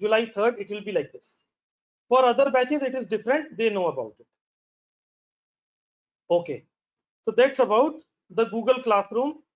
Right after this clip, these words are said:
on how to access it properly. Now, second area of concern is,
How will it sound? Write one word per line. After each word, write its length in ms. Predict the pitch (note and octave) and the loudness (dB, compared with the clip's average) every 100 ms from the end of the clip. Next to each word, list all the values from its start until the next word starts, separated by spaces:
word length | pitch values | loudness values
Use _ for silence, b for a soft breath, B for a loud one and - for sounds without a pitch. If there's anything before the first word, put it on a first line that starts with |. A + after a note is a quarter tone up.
| _ | _
on 180 | A3 G#3 - | -4 -4 0
how 220 | A3+ C4 | 2 2
to 360 | C4 C#4+ E4 _ _ _ - | 0 -4 -4 _ _ _ -16
access 420 | F3+ - B3+ B3 - _ | -16 -2 -2 -2 -10 _
it 200 | G#3 G#3 | -8 -8
properly. 360 | D#3 B2 A#2+ G#2 _ _ _ _ _ _ _ _ _ _ _ | -10 -12 -16 -20 _ _ _ _ _ _ _ _ _ _ _
Now, 140 | C#4+ D4+ | -2 0
second 540 | B3+ A#3+ D#4 D#4 D4+ | 0 0 0 -2 -2
area 260 | G#3+ A#3 C4 | -2 0 2
of 160 | C4 - | 0 -2
concern 420 | G#3 G3+ G#3 D3 | -6 -4 -6 -6
is, 280 | F#3 A3+ | -8 -12